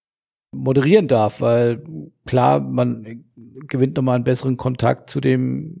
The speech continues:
Gesprächspartner, man ist dann auf den Bildern drauf. Wie gesagt, wir verstehen so dann auch unsere Rolle als Gastgeber. Insofern muss da eigentlich wenig verhandelt werden, weil wir kämpfen ja das ganze Jahr. Der Spobis ist ein absolutes Ganzjahresgeschäft. Wir beschäftigen uns damit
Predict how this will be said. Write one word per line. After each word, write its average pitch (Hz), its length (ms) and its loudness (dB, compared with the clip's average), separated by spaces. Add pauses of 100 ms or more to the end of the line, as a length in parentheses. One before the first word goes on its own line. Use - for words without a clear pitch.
(100)
Gesprächspartner, 135 880 0
man 131 460 -4
ist 135 200 -10
dann 123 100 -4
auf 127 120 -6
den 120 180 0
Bildern 151 340 4
drauf. 127 520 0
Wie 139 80 -4
gesagt, 127 360 -2
wir 131 360 -8
verstehen 131 400 0
so 139 320 4 (460)
dann 131 180 2
auch 127 300 0
unsere 135 320 -2
Rolle 127 340 4
als 117 320 -2
Gastgeber. 139 720 -2
Insofern 131 640 0 (540)
muss 143 280 -4
da 151 80 6
eigentlich 131 260 0
wenig 135 220 0
verhandelt 135 500 0
werden, 127 360 -2 (420)
weil 143 180 0
wir 147 80 2
kämpfen 170 320 2
ja 160 80 8
das 139 140 2
ganze 156 260 2
Jahr. 139 500 2
Der 135 260 -10
Spobis 156 440 0
ist 147 80 0
ein - 20 -4
absolutes 143 500 -2
Ganzjahresgeschäft. 120 1300 -2
Wir 127 100 2
beschäftigen 139 460 0
uns 123 140 -4
damit 127 360 2